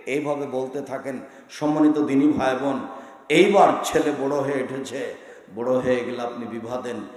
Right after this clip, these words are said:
মোটামুটি আপনাকে এই অংশ সুন্দরভাবে এ পর্যন্ত শোনাচ্ছিলাম। আরও এখানে জরুরি একটা অংশ আছে যে ছেলে এবং মেয়েকে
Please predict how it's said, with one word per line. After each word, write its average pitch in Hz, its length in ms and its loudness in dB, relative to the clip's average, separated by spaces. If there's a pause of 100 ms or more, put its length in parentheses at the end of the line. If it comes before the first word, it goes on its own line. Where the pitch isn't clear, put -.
(220)
মোটামুটি 120 580 -4
আপনাকে 110 500 -10 (320)
এই 135 120 2
অংশ 151 360 0 (460)
সুন্দরভাবে 131 540 -6 (120)
এ 131 160 -2
পর্যন্ত 123 380 -6
শোনাচ্ছিলাম। 117 680 -10 (300)
আরও 254 220 6
এখানে 233 440 8 (100)
জরুরি 170 360 0
একটা 165 240 -2
অংশ 147 340 -4
আছে 143 280 -4
যে 131 260 -10 (320)
ছেলে 151 320 -2
এবং 147 200 -4
মেয়েকে 143 680 -2